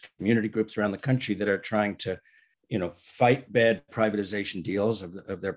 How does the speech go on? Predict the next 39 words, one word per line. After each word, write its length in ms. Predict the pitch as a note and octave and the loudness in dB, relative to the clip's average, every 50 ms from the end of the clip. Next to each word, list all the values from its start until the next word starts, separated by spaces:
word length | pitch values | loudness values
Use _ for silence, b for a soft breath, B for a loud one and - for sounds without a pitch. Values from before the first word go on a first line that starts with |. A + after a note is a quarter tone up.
| - F#2+ | -6 -8
public 240 | F#2 F#2 F2+ - - | -6 -6 -8 -8 -8
goods 200 | G2 F2 D#2 E2 | -10 -8 -8 -10
and 120 | F2 - | -10 -2
services 640 | - A#2+ A#2+ A#2 A#2 A2 - - A#2 A#2 A2+ A2 B2 | 2 4 4 4 2 0 -4 -4 -4 -4 -4 -4 -6
and 280 | - - G#2 G2+ F#2+ - - | -6 -6 -6 -6 -6 -6 -8
increase 540 | F2+ E2+ - - - G#2+ G#2+ A2 G#2+ G#2+ | -8 -8 -8 -4 0 4 6 6 6 4
public 420 | - - A2 G2 E2+ G#2+ F#2+ - - | 0 -2 -4 -2 -2 -2 -6 -4 -2
revenues 560 | F#2 F#2+ G2 A#2 A2+ A#2 A#2+ A#2+ A#2+ A#2+ - | -2 0 0 0 0 0 0 -2 -4 -6 -8
to 80 | - - | -14 -12
sort 180 | - - C#3+ A#2 | -6 -2 0 2
of 40 | |
make 240 | G#2 A#2+ A#2 A2+ - | 4 4 2 2 0
government 320 | - A2 A2 G2+ F#2 F2 _ - | 0 0 0 0 -2 -4 _ -2
better, 340 | G#2 A2 B2+ C#3+ B2+ - _ | 2 2 2 2 0 -4 _
function 340 | - G#2 A2 G#2+ - B2+ B2 | -4 -2 -2 -2 -2 -4 -4
better. 340 | B2+ B2+ C3+ D3+ D3+ D3 B B B B B B B B B B B B _ | -4 -2 -2 -2 -4 -4 B B B B B B B B B B B B _
We 160 | - G#2+ G#2+ F#2 | -6 -6 -6 -6
do 260 | F2 - G#2+ G2+ G2 | -4 -2 0 2 4
that 180 | A2 G#2+ G#2 | 4 2 2
in 80 | G2+ F#2+ | 0 -2
a 40 | F2 | -4
lot 260 | E2 F2+ F#2+ G2+ G#2+ | -2 0 2 2 2
of 60 | G#2 - | 0 -2
sectors, 680 | - A2+ G#2 - - - C#3 C#3 D3 C#3+ - - - - _ _ - | -2 -4 -4 -6 -6 -6 -6 -6 -4 -4 -4 -6 -6 -8 _ _ -12
uh, 280 | F2 E2 E2 E2 E2 D#2+ | -10 -8 -8 -8 -6 -4
infrastructure, 840 | F#2+ G2 F#2+ - - - - - G#2 F#2+ - - - - G2 F#2+ F#2 | -4 -4 -4 -4 -6 -6 -2 0 0 0 0 -4 -4 -2 -2 0 -2
education, 840 | F2 E2+ F#2 - - - G#2 G2 G2 F#2+ - - G#2+ G2+ G2 F#2 | -2 -4 -6 -12 -6 -2 0 0 0 0 -4 -4 -4 -4 -4 -4
social 360 | - - G2 F#2+ F2 - G2 - | -4 -4 -4 -4 -6 -6 -8 -8
services, 580 | - - F#2+ F2+ F2+ F#2 - - - F#2+ - | -4 -2 -2 -2 -2 -4 -8 -8 -8 -10 -10
kind 260 | - - G#2+ G2+ G#2 | -8 -6 -4 -2 -2
of 160 | G#2 G2 - - | -2 -4 -4 -4
the, 300 | G#2+ F#2+ G2 G2+ F#2+ F#2+ | -2 -2 0 -2 -2 0
you 100 | A#2 A2+ | 0 2
know, 80 | G#2+ G2+ | 2 2
as 140 | F2+ E2+ | -2 -4
the 100 | - - | -6 -10
title 260 | D#2 - F#2+ G2 G2 F#2 | -8 -6 -4 -4 -2 -2
of 60 | |
the 60 | F2+ | -4